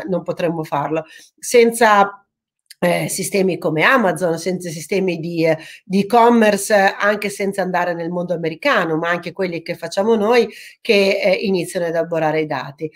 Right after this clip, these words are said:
Eh, nel prossimo futuro avremo auto autonome? Sicuramente sì, ma avremo anche robot autonomi che fanno attraversare la strada ai bambini e avremo,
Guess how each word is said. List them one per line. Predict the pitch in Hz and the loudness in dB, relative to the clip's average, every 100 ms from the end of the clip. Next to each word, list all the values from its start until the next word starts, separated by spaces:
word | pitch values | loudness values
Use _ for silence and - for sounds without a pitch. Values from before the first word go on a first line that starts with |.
| - - | -16 -10
Eh, | - 208 202 196 | 2 4 4 4
nel | 208 208 | 0 -2
prossimo | 220 220 220 214 | -2 -2 -2 -6
futuro | 196 208 254 294 240 196 | -6 -6 0 4 6 6
avremo | 185 - 185 196 196 185 | 4 0 -2 0 0 0
auto | 185 190 | 0 -2
autonome? | 175 247 240 196 185 | -2 2 2 2 -2
Sicuramente | 185 214 202 208 196 185 180 | -4 -8 -2 -2 0 -2 -4
sì, | 170 269 208 - - | -6 -4 -6 -10 -12
ma | - | -4
avremo | 202 220 214 | 0 0 2
anche | 214 220 220 | 2 2 4
robot | 208 208 202 196 | 6 6 4 0
autonomi | 190 202 220 220 202 | 0 2 2 0 -2
che | 175 | -6
fanno | - 180 | -4 -4
attraversare | 175 180 170 165 175 170 | -4 -4 -4 -2 -2 -2
la | |
strada | 160 190 170 | -4 -4 -2
ai | 170 | -2
bambini | 160 170 202 262 294 302 - - | -2 -2 0 2 2 2 -2 -16
e | - 185 | -2 2
avremo, | 180 185 196 190 180 175 165 165 | 2 2 2 2 2 4 6 6